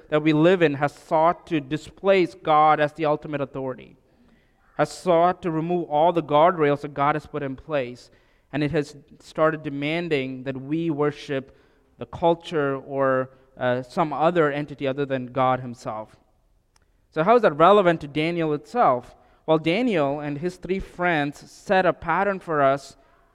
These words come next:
on how to think about what it means to live in exile. Essentially, that's essentially what the story of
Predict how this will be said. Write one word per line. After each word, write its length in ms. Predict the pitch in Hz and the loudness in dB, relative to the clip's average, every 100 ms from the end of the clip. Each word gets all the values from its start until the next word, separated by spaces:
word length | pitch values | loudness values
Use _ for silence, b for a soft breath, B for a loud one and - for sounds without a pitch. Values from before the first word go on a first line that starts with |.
| - | -6
on 120 | 143 | -6
how 320 | 127 185 196 | -2 2 2
to 120 | 190 | 0
think 260 | - 185 170 | -8 -8 -4
about 480 | 160 143 139 139 135 | -2 2 4 2 0
what 280 | 135 151 156 | -2 2 2
it 80 | 151 | 0
means 240 | 147 143 | -6 -6
to 80 | 143 | -4
live 200 | 139 135 | -4 -2
in 100 | 135 | -2
exile. 440 | 151 139 120 117 _ _ _ _ _ _ - | -4 -6 -14 -16 _ _ _ _ _ _ -10
Essentially, 320 | 170 160 160 | -6 -4 0
that's 240 | 147 147 | 0 0
essentially 360 | 147 165 156 147 | -4 -10 -8 -6
what 220 | 139 143 | -4 -4
the 80 | 143 | -6
story 380 | - 143 139 135 | -10 -8 -6 -6
of 180 | 135 | -10